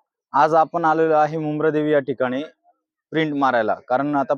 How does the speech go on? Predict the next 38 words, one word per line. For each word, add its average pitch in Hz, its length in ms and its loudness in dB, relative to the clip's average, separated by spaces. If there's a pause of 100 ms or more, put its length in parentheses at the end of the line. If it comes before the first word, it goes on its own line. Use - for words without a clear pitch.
पोलीस 147 240 -4
भरती 139 300 -8
जवळ 139 220 0
आलेली 143 320 -2
आहे 135 220 -2 (580)
आणि 131 140 -4
सगळ्या 156 280 0
मुलांचा 156 380 -4
प्रॉब्लेम 151 380 -2
असतो 151 240 -8
तो 156 80 -4
सोळाशे 143 420 -4
मीटर, 147 200 -6
शंभर 147 320 -6
मीटर 147 220 -8
मध्ये 147 260 -6
पाय 135 160 2
भरतात, 110 340 -8 (520)
त्यासाठी 151 440 -2
हिल 156 160 -4
मारणं 151 400 -2
गरजेचं 143 400 -2
आहे. 135 220 -2 (460)
त्यासाठी 147 360 0
आज 143 260 0
आम्ही 147 220 0
आलेलो 143 300 2
आहे 143 100 2
मुंब्रादेवीला. 139 680 0
तुम्ही 131 180 -12
पाहू 135 180 -4
शकतात 123 340 -10 (540)
या 143 140 2
ठिकाणी 147 300 0
आपले 147 220 0
सगळे 143 320 2
विद्यार्थी 135 460 0
आहेत. 131 200 4